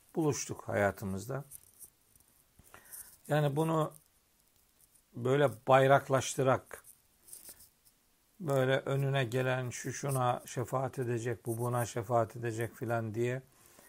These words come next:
<clears throat> böyle adeta şefaat edecek diye inanılanların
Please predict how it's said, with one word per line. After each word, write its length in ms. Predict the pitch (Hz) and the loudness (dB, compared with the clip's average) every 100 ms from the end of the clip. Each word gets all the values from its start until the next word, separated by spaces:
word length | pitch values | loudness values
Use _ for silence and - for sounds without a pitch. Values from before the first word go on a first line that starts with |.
| - - - _ _ | -20 -20 -20 _ _
<clears throat> 220 | 147 - - 147 123 | -4 0 4 4 4
böyle 260 | 139 139 139 | 4 8 10
adeta 680 | 151 135 135 139 131 - - _ _ _ _ _ _ _ _ _ - - - - - - | 10 10 4 2 2 0 -6 _ _ _ _ _ _ _ _ _ -20 -20 -20 -20 -20 -16
şefaat 600 | - 135 113 147 156 - | -6 -4 4 8 8 6
edecek 800 | 123 123 123 127 127 - - - _ _ 104 | 0 2 2 2 0 -2 -16 -20 _ _ -8
diye 280 | 104 127 123 | 2 4 4
inanılanların 1080 | 127 127 127 127 127 123 123 123 139 170 180 | 4 0 0 0 2 2 2 0 2 0 -4